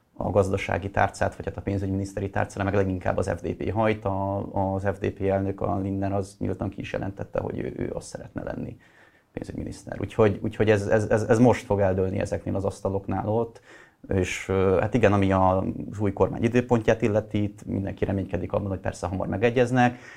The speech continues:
Egyelőre a választás napján annyit mondott mind a Laschet, mind a Scholz, hogy most még egy karácsonyi Angela Merkel beszédet már, hogy nem hallgatnának meg. Ö, aztán, hogy ebből mi lesz,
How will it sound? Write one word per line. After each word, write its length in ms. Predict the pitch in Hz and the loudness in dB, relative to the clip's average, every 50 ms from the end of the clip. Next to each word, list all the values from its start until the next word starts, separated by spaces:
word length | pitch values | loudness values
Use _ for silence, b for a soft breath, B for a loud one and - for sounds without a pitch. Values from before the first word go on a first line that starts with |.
| B B B | B B B
Egyelőre 360 | - 95 92 90 92 90 87 90 | 0 2 4 4 4 4 4 4
a 40 | |
választás 440 | 90 95 92 92 95 - - - - | 2 2 0 0 -2 -2 -6 -6 -4
napján 240 | - 87 - 92 92 | -4 -4 -2 0 0
annyit 220 | 92 92 92 92 | 0 0 0 -2
mondott 220 | - 101 95 87 - | -2 -2 -2 -2 -2
mind 160 | 95 92 90 | -2 0 2
a 60 | 92 | 2
Laschet, 340 | 90 92 92 - 92 - - | 0 0 -2 -4 -6 -6 -4
mind 160 | 95 95 92 | -4 -2 -2
a 40 | 98 | -4
Scholz, 340 | - - 98 90 90 - - | -4 -2 0 -2 -2 -2 -4
hogy 220 | - 90 - - - | -6 -6 -6 -4 -6
most 200 | - 92 - - | -8 -8 -6 -4
még 200 | 92 95 95 95 | -2 0 2 2
egy 200 | 92 92 90 b b b b - | 2 0 0 b b b b 0
karácsonyi 420 | - 95 95 95 - - 95 90 | 2 2 2 2 2 0 0 0
Angela 280 | 90 92 92 95 92 95 | 0 0 0 0 0 0
Merkel 280 | 92 92 - - - | -2 -2 -2 -2 2
beszédet 420 | - 98 90 - 98 95 92 - - | 2 2 2 2 0 -2 -2 0 0
már, 100 | 101 92 | 0 0
hogy 100 | 95 92 | 0 0
nem 200 | 92 92 - - | -2 -2 -4 -4
hallgatnának 680 | - 98 - 95 92 - - - 98 98 107 98 87 - | -4 -4 -4 -2 -4 -6 -4 -2 -2 0 0 -2 0 2
meg. 260 | 110 110 131 139 - B B B B B B - | 4 4 4 4 2 B B B B B B 4
Ö, 560 | 107 107 110 110 110 110 113 113 110 110 113 117 113 - | 6 8 8 8 8 8 8 6 6 6 6 4 4 6
aztán, 400 | 117 104 - - - 107 107 98 | 6 6 6 6 6 6 8 8
hogy 160 | 107 101 - | 6 4 6
ebből 300 | 107 117 110 104 101 104 | 4 4 4 4 4 2
mi 120 | 104 107 | 2 2
lesz, 380 | 120 135 143 151 147 - - | 2 2 2 2 0 -2 -6